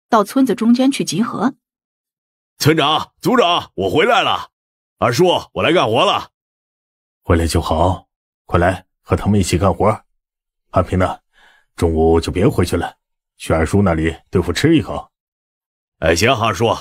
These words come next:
Speaker 2: 我带了干粮来的，中午去你家搭伙。
Speaker 3: 哈哈哈，带啥干粮啊？你这个时候能回来啊？叔就高兴。
Speaker 2: 嘿嘿，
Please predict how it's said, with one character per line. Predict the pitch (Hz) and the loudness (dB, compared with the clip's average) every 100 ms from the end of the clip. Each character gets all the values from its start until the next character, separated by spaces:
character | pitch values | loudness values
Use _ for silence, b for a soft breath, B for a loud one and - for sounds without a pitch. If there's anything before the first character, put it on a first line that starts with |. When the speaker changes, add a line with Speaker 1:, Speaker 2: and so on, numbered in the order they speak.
| - | -8
Speaker 2:
我 | - 85 95 | -8 -4 -2
带 | 113 | 0
了 | 101 101 | -2 0
干 | 151 | 0
粮 | 131 87 | 0 -2
来 | 78 | -2
的， | 82 80 _ _ _ | -4 -8 _ _ _
中 | 101 | -2
午 | 95 92 | 0 0
去 | 90 98 | 0 -2
你 | |
家 | 90 104 | -2 0
搭 | 110 | 0
伙。 | 92 85 92 _ _ _ _ _ _ _ _ _ _ _ _ | 0 -2 -2 _ _ _ _ _ _ _ _ _ _ _ _
Speaker 3:
哈 | - - - - - - 117 | -12 -8 -8 -10 -10 -2 -2
哈 | - | 0
哈， | 104 107 107 - B B B B B | -4 -2 -6 -8 B B B B B
带 | - 80 | -2 -2
啥 | 78 85 127 | 0 0 2
干 | - 87 | 2 0
粮 | 82 | -2
啊？ | 73 - _ _ _ _ _ | -6 -12 _ _ _ _ _
你 | - 85 | -2 0
这 | 90 | 0
个 | 80 | 0
时 | 80 85 | 0 0
候 | 80 | 0
能 | 87 | 0
回 | 92 85 | 0 0
来 | 85 | 0
啊？ | - - _ _ - | -2 -8 _ _ -2
叔 | - 170 | 2 2
就 | 147 | 2
高 | - 170 | 0 0
兴。 | - 110 - _ _ _ _ _ _ _ _ _ _ - | 0 -4 -4 _ _ _ _ _ _ _ _ _ _ -4
Speaker 2:
嘿 | |
嘿， | 120 | -2